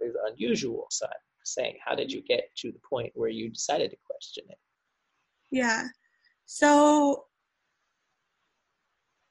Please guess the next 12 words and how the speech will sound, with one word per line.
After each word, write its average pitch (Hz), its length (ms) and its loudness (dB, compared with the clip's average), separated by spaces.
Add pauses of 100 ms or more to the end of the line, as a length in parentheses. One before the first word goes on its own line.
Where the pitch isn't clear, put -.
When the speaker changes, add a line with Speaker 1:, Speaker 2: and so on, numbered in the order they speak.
(120)
Speaker 2:
I 262 100 0
think, 294 300 -2 (140)
so 254 220 0
when 247 180 0
I 254 220 0 (120)
look 277 420 0
back 233 380 0
on 208 760 -2 (320)
my 214 260 4
trajectory, 214 920 -4 (1000)
I 226 260 6 (160)
think, 247 340 -2